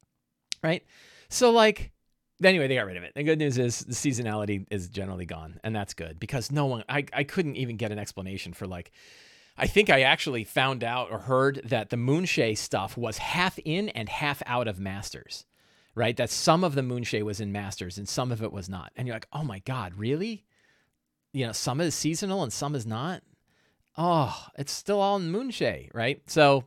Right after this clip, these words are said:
yeah, anyway, they got rid of that. There is, and so this is where, like,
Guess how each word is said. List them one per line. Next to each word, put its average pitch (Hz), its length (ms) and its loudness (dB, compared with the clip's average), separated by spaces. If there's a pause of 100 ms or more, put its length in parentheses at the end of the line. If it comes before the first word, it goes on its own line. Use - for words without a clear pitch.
yeah, 80 260 -6
anyway, 120 220 -2
they 107 80 0
got 101 120 -2
rid 87 100 -10
of 78 80 -12
that. 73 180 -16 (100)
There 170 240 8
is, 180 380 6
and 165 160 8
so 190 100 6
this 185 200 4
is 160 120 2
where, 156 160 8
like, 135 320 6